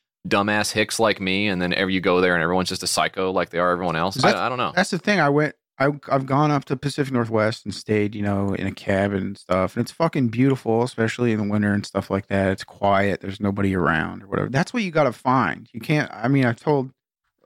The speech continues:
Speaker 2: a lot of people, you know, I'm like, "Oh, man, I gotta get to the Pacific Northwest." And the people who live there are like, "You don't wanna come here. There's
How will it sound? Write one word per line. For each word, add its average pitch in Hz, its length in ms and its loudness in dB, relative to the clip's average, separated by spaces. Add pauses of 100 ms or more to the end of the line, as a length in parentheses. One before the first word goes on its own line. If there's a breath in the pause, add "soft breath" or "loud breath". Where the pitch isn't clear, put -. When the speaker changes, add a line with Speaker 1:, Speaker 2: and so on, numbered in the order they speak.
(100)
Speaker 2:
a 131 40 2
lot 135 200 6
of 143 100 -2
people, 175 380 0
you 110 80 2
know, 104 120 2
I'm 110 180 2
like, 110 180 0
"Oh, 110 60 -12 (100)
man, 117 140 0
I 117 80 4
gotta 123 180 2
get 110 140 0
to 107 80 -2
the 101 40 -6
Pacific - 400 -8
Northwest." 104 520 0
And 104 80 -2
the - 20 -8
people 143 220 2
who 127 100 0
live 117 240 0
there 107 200 2
are 92 40 2
like, 90 180 -4
"You 185 60 2
don't 107 80 2
wanna 78 140 -2
come - 200 -6
here. 107 280 -2
There's 101 260 -2